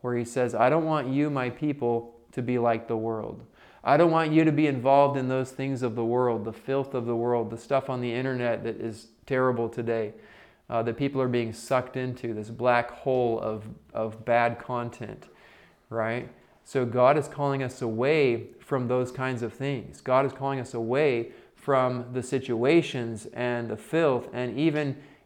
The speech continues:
even relationships that are toxic to the Spirit of God.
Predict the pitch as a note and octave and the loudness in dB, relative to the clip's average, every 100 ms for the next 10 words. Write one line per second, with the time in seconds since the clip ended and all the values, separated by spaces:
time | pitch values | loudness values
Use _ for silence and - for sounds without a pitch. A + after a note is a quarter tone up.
0 | - E3 D#3+ C#3+ B2 B2 C3+ F#3 - D3 | 2 4 4 2 2 4 6 4 2 -4
1 | - C#3 B2 B2 - B2+ A#2+ A2+ - D3 | -2 0 0 -2 -6 -2 0 -2 0 2
2 | E3 - C3 A#2 - - _ _ _ - | 2 -2 -4 -4 -6 -18 _ _ _ -8
3 | C3+ B2 - C3+ B2 A2 A2 A#2+ G#2+ F#2+ | -4 -4 -4 0 0 0 0 2 0 -6